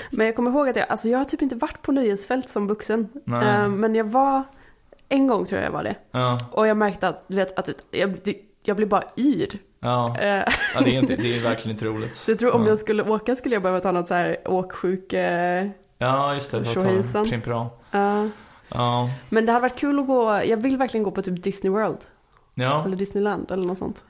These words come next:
Speaker 2: Jo, kanske, eller så här Warner Studios har något coolt man kan gå runt och se. Men det är inte riktigt samma i och för sig. Men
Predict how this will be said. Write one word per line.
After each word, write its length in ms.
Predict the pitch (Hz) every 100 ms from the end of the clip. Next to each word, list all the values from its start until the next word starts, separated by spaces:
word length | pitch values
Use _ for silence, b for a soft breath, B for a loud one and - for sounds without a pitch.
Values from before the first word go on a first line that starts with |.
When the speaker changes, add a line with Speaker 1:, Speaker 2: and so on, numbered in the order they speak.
| _
Speaker 2:
Jo, 400 | 123 135 156 156 156
kanske, 260 | 160 151
eller 140 | 143 127
så 160 | 127
här 80 | 127
Warner 460 | 131 139 135 131 127
Studios 800 | 127 - 165 180 139 - - -
har 140 | 98
något 540 | 95 - - - - -
coolt 360 | - - -
man 120 | 110 107
kan 120 | 104
gå 60 | 110
runt 260 | 101 -
och 60 | -
se. 180 | 104 101
Men 100 | 113
det 60 |
är 20 |
inte 140 | 127 113
riktigt 280 | 110 104 -
samma 360 | 117 110 107
i 20 |
och 40 | -
för 80 | -
sig. 100 | 113
Men 240 | 117